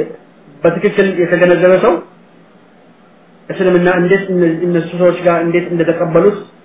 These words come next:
እንዴት አድርጎ እንደገባ ለመረዳት ይችላል ማለት ነው በቀላሉ መጀመሪያ ላይ የነበሩበትን አህዋላቸውን የሚረዳ ከሆነ። ይህን ከተገነዘቡ በኋላ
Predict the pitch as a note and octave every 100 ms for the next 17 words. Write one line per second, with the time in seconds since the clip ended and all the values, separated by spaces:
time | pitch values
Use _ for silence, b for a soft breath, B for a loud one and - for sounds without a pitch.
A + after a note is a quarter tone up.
0 | _ _ - E3+ F#3 F#3 F3 E3+ F#3 F3
1 | E3+ E3+ D#3+ F#3+ F3+ - D#3 D#3 D#3 D#3+
2 | F3 F3+ F3 E3 D3 D3 C#3+ C#3+ D3 D3
3 | C#3+ C#3+ D#3 E3 E3+ A3 - - _ -
4 | - _ - D#3 F3 E3+ E3+ D#3+ E3+ E3+
5 | F#3+ G3 - E3 E3 D#3+ D#3+ - E3 E3+
6 | E3 - - _ _ _ _ - C3+ F3+
7 | F3 D#3+ D#3 D#3+ D#3 - - F3+ D#3+ A#2
8 | - - - _ _ _ _ _ - _
9 | - _ - _ - - - - - _
10 | - _ - _ _ - D#3 G#3+ G3 F3+
11 | E3 F3+ E3+ F#3+ B3 - - - _ _
12 | _ _ _ _ _ - E3 F3